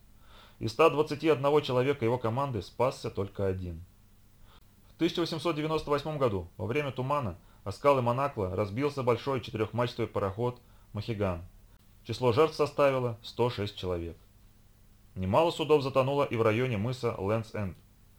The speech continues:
Наиболее крупные кораблекрушения здесь — это гибель английских пароходов City of Cardiff в тысяча девятьсот двенадцатом году и "Трифолиум" в тысяча девятьсот четырнадцатом году. Последний сел на камни при большой зыби и через несколько часов был превращен в груды обломков.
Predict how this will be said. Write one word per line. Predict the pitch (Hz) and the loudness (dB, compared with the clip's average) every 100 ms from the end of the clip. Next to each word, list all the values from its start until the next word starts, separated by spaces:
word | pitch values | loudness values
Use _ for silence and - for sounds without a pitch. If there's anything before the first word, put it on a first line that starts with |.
| - - - - | -20 -20 -16 -4
Наиболее | 101 113 185 175 | -2 2 2 2
крупные | 175 165 151 | 0 0 0
кораблекрушения | 147 139 135 135 147 143 135 | 0 0 -2 -2 2 2 0
здесь — | 113 120 - | 0 -2 -2
это | - 139 113 | -4 -2 -2
гибель | 143 123 117 | 0 0 0
английских | 117 139 127 110 | 0 -2 -4 -2
пароходов | 117 113 123 98 85 - | 0 0 0 0 -2 -6
City | 139 131 - | -8 -8 -4
of | 120 117 | -4 -2
Cardiff | 104 98 135 160 - - | -2 -2 -6 -8 -14 -8
в | |
тысяча | 131 120 | -6 -6
девятьсот | 120 127 | -4 -4
двенадцатом | 110 120 117 - | -2 -2 -2 -2
году | 107 104 104 101 - - | -4 -2 -4 -8 -16 -8
и | 120 139 - - - - | -6 -6 -12 -20 -20 -14
"Трифолиум" | - 135 131 113 98 90 87 - - | -8 -6 0 2 2 -2 -8 -18 -20
в | - | -4
тысяча | 151 147 | -2 0
девятьсот | 117 110 139 139 | 0 0 -2 -6
четырнадцатом | 131 107 92 - 87 | -6 -6 -6 -10 -8
году. | 87 87 85 82 - - - - - - | -6 -6 -8 -12 -20 -20 -20 -20 -20 -4
Последний | 113 - 156 147 | -2 2 0 2
сел | 147 139 | 2 4
на | 131 | 4
камни | 147 147 135 | 4 2 2
при | - | -4
большой | 117 117 131 127 | 2 2 2 -2
зыби | 113 110 110 87 - | -2 -2 -4 -4 -10
и | 101 | -4
через | 117 110 | -2 0
несколько | 120 - | -4 -6
часов | 104 110 143 135 | -6 -2 0 0
был | 113 | -2
превращен | 104 101 98 127 117 | 0 0 0 0 -4
в | 95 | -4
груды | 107 98 | -2 0
обломков. | 92 92 92 - | 0 0 -4 -8